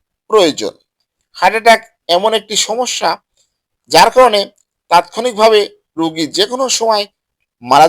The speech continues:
যেতে পারে। বুকে ব্যথা অনুভূত হলে, হার্ট অ্যাটাকের লক্ষণ মনে হলে, যত দ্রুত সম্ভব রোগীকে হাসপাতালে বিশেষজ্ঞ চিকিৎসকের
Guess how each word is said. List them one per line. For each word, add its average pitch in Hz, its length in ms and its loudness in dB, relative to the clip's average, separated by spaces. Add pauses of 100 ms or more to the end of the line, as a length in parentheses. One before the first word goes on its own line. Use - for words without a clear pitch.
যেতে 147 240 -8
পারে। - 160 -12 (560)
বুকে 160 340 -4
ব্যথা 165 240 0 (640)
অনুভূত 202 320 -6 (100)
হলে, 247 180 6 (680)
হার্ট 175 240 2 (100)
অ্যাটাকের 175 400 -2
লক্ষণ 190 340 -2 (140)
মনে 165 260 0
হলে, 226 200 2 (680)
যত 240 180 2 (140)
দ্রুত 226 200 -6 (160)
সম্ভব 185 360 -2 (640)
রোগীকে 185 400 -2 (640)
হাসপাতালে 202 640 0 (880)
বিশেষজ্ঞ 208 500 0 (580)
চিকিৎসকের 220 460 -4